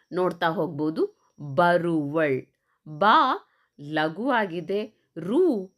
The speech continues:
ಲಘುವಾಗಿದೆ, ವಳ್, ವ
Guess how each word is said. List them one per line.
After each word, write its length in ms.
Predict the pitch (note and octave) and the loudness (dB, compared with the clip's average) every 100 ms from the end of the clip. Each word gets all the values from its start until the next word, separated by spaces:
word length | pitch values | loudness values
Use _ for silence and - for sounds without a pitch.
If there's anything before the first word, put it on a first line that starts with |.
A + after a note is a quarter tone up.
| - | -16
ಲಘುವಾಗಿದೆ, 1120 | D3+ D3 D#3 E3 B3+ B3+ F3+ D#3 C#3 D#3 D#3 - D3 D#3 | -10 -4 -2 -2 0 2 2 -2 -4 -4 -6 -12 -12 -2
ವಳ್, 540 | F3+ C#4+ G#3+ C#3+ C3+ B2+ - _ | 4 6 6 2 0 -4 -10 _
ವ 180 | D#3 E3+ | -12 0